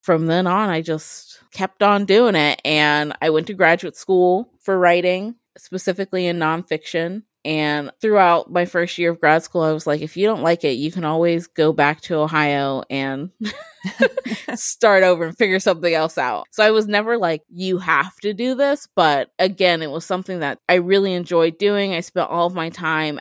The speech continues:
outside of school and class writing and, like, trying to figure out publishing and everything. So I just stuck with it, and I started, like, forming this book in graduate school, and it really just came to fruition there.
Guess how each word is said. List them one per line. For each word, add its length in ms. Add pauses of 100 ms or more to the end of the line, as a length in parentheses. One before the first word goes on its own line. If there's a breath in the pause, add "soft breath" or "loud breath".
outside 600
of 420 (160)
school 680
and 120
class 600
writing 640 (160)
and, 120
like, 200
trying 280
to 60
figure 240
out 160
publishing 480
and 80
everything. 460
So 400 (100)
I 120
just 180
stuck 280
with 220
it, 320
and 340 (100)
I 100
started, 440
like, 200
forming 440
this 160
book 300
in 100
graduate 500
school, 540 (200)
and 120
it 100
really 260
just 240
came 200
to 80
fruition 580
there. 580